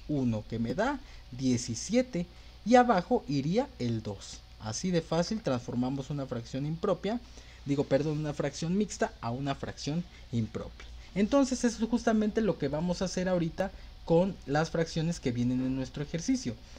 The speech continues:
Siete enteros, seis novenos vendría siendo siete por nueve, sesenta y tres, más seis, sesenta y nueve novenos, ¿sí? Sesenta y nueve novenos. Y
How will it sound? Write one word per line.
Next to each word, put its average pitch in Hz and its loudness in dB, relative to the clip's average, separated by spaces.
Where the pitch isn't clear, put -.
Siete 233 4
enteros, 214 4
seis 202 0
novenos 214 2
vendría 151 2
siendo 175 0
siete 160 -4
por 170 0
nueve, 175 2
sesenta 175 0
y 202 0
tres, 226 0
más 123 2
seis, 202 0
sesenta 123 0
y 113 2
nueve 196 2
novenos, 196 4
¿sí? 233 -2
Sesenta 127 -2
y 123 4
nueve 196 2
novenos. 214 2
Y 262 8